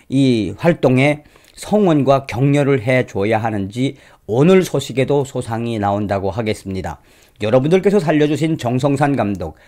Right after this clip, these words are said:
정성산 티비, 좋아요, 구독, 알림은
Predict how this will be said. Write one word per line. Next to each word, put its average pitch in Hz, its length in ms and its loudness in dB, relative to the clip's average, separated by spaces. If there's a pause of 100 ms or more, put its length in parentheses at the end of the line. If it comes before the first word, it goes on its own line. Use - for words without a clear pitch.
(140)
정성산 110 680 -2
티비, 135 580 0
좋아요, 107 600 -2
구독, 127 440 -2
알림은 156 560 0